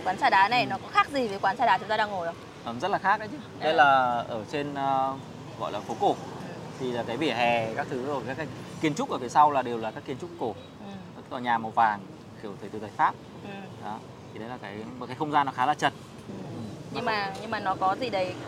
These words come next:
Speaker 1: khá là trẻ trung và thân
Speaker 2: Ừ,
Speaker 1: thiện, đúng
Speaker 2: ừ.
Speaker 1: không? Tại vì đây là một cái góc, tôi, tôi cảm nhận là cái góc này người ta chỉ ngồi vào buổi tối.
Speaker 2: Ừ, ừ, đúng rồi.
Speaker 1: Đúng không? Có phải là những cái góc này mà ban ngày mà ngồi thì nó sẽ không có cái, cái cảm
Speaker 2: Đúng
Speaker 1: giác
Speaker 2: rồi,
Speaker 1: kiểu
Speaker 2: đúng
Speaker 1: như
Speaker 2: rồi,
Speaker 1: này,
Speaker 2: đúng
Speaker 1: đúng
Speaker 2: rồi.
Speaker 1: không? Rồi.
Speaker 2: Trên đường.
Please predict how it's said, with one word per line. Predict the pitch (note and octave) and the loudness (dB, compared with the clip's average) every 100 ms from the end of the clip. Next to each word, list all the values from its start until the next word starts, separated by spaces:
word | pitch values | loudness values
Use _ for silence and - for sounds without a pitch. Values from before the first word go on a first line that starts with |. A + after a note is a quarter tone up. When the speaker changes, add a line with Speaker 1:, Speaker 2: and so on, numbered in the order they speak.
| - | -2
Speaker 1:
khá | F#3+ F#3 | 2 4
là | B3 B3 | 8 8
trẻ | F#3+ G#3+ E3+ | 6 0 -2
trung | B3+ B3 | -2 2
và | G#3 | 2
thân | - A3 | 2 0
Speaker 2:
Ừ, | D#4+ | 2
Speaker 1:
thiện, | - - | 0 0
đúng | F#3+ | -4
Speaker 2:
ừ. | G3 | -2
Speaker 1:
không? | A3+ A#3 | -2 -2
Tại | - | -6
vì | F#3+ F#3 F3 | -6 -8 -4
đây | F3+ | -4
là | G#3 | -2
một | F#3+ | -2
cái | F3+ | 0
góc, | G3+ C4+ C4 A3+ - | 2 2 0 -6 -4
tôi, | C4 | -2
tôi | C4 | 0
cảm | C4+ G3 | 2 2
nhận | F#3+ | 0
là | F3+ | -4
cái | F3+ A3+ | -4 0
góc | E4+ - | 0 2
này | B3+ | 0
người | G3 | -2
ta | A#3 | -4
chỉ | B3 G3 | -4 -4
ngồi | F#3 | -4
vào | E3+ | -4
buổi | E3 | -6
tối. | E3 | -8
Speaker 2:
Ừ, | E3 - C#3+ | -8 -8 -10
ừ, | C3 A#2+ A#2+ A2+ A2+ | -8 -8 -8 -8 -8
đúng | A#2+ | -8
rồi. | B2+ | -8
Speaker 1:
Đúng | A2 | -8
không? | G#3+ - | -10 -6
Có | F3+ | -2
phải | A3 A#3+ | 2 2
là | |
những | F#3 | 0
cái | A3 | -4
góc | C4+ D4+ | -2 -2
này | A#3+ | -2
mà | G3+ | 0
ban | A#3 B3+ | 0 2
ngày | B3 G3 | 2 2
mà | F#3+ | -2
ngồi | G3 F#3+ F3 | -2 0 -2
thì | G3 | -4
nó | F#3 | -4
sẽ | F#3 | -4
không | C#4+ C4 | -4 -2
có | A3+ | -2
cái, | A3 A3 A#3+ | -2 -4 -4
cái | C4 | -4
cảm | D4 | -4
Speaker 2:
Đúng | B3 | 0
Speaker 1:
giác | B3 | 0
Speaker 2:
rồi, | B3 | 2
Speaker 1:
kiểu | A#3 | 2
Speaker 2:
đúng | G#3+ | 2
Speaker 1:
như | A3+ | 0
Speaker 2:
rồi, | A3 | -2
Speaker 1:
này, | G3 | -2
Speaker 2:
đúng | E3+ | -4
Speaker 1:
đúng | F3+ | -4
Speaker 2:
rồi. | G#3 | -6
Speaker 1:
không? | G#3+ - - - - | -8 -16 -16 -16 -12
Rồi. | D#3+ D#3+ - - | -10 -10 -12 -8
Speaker 2:
Trên | B2+ | -8
đường. | B2 | -8